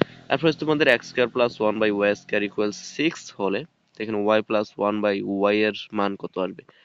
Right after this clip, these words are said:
এখানে plus two root two, plus minus two root two, এখানে এটি আসবে। তোমরা এখানে এই অঙ্কগুলো একটু করে নিতে হবে। গণিতের ক্ষেত্রে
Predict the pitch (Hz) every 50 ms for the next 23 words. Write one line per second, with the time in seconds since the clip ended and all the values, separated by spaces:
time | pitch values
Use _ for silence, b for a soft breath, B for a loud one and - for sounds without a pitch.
0 | b b b - - - - - - 170 _ _ - 107 104 104 104 104 - -
1 | _ - 120 113 113 104 - _ - - - - _ - 95 110 - - 135 180
2 | 214 - - - 107 98 95 90 _ _ - - b b b b b b b b
3 | b - 107 107 104 90 104 101 - 107 95 98 98 - - - - 117 110 110
4 | 110 - - 120 123 - - - 110 113 110 113 - 117 127 139 151 156 - -
5 | 123 - 139 139 131 120 110 113 104 98 98 101 110 113 107 104 110 104 110 -
6 | 110